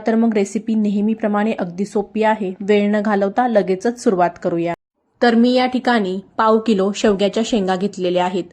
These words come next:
तर शेवग्याच्या शेंगा घेत असताना आपल्याला मध्यम अशा शेंगा घ्यायच्या आहेत. जास्त जाड घ्यायच्या नाही किंवा जास्त कोवळ्या सुद्धा घ्यायच्या नाही. अगदी मध्यम अशा या शेवग्याच्या शेंगा आपल्याला या ठिकाणी घ्यायच्या आहे. आता आपल्याला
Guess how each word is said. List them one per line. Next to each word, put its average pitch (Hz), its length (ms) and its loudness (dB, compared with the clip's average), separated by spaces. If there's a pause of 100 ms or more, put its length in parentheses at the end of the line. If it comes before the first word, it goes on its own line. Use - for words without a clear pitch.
(300)
तर 220 80 -2
शेवग्याच्या 233 500 2
शेंगा 214 280 0
घेत 208 280 -2
असताना 196 560 -2
आपल्याला 190 460 -2
मध्यम 214 440 2
अशा 208 280 -2 (260)
शेंगा 190 300 -2
घ्यायच्या 185 420 0
आहेत. 180 240 -4 (380)
जास्त 214 300 0
जाड 208 360 2
घ्यायच्या 208 340 0
नाही 202 260 -2
किंवा 208 280 0
जास्त 196 300 -2
कोवळ्या 196 400 2
सुद्धा 190 320 -4
घ्यायच्या 190 340 -2
नाही. 175 320 -6 (360)
अगदी 202 240 0
मध्यम 226 440 4
अशा 226 180 -2
या 226 160 0
शेवग्याच्या 190 460 -2
शेंगा 185 300 -4
आपल्याला 190 440 -4
या 190 120 -4
ठिकाणी 202 400 -2
घ्यायच्या 190 420 0
आहे. 180 220 -6 (480)
आता 226 220 -2
आपल्याला 240 560 0